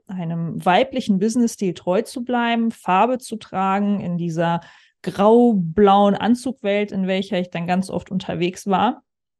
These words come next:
und auch meine Personal Brand dadurch zu fördern. Denn am Ende des Tages bist du eine Personal Brand, wenn du eine Führungskraft bist. Du musst Leute motivieren,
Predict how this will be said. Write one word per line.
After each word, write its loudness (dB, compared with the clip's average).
und -2
auch -2
meine 2
Personal -4
Brand 0
dadurch -2
zu -10
fördern. -6
Denn 0
am -2
Ende 2
des -2
Tages -2
bist -4
du 2
eine 0
Personal -4
Brand, -2
wenn -4
du -4
eine -4
Führungskraft -4
bist. -4
Du -8
musst -8
Leute -4
motivieren, -2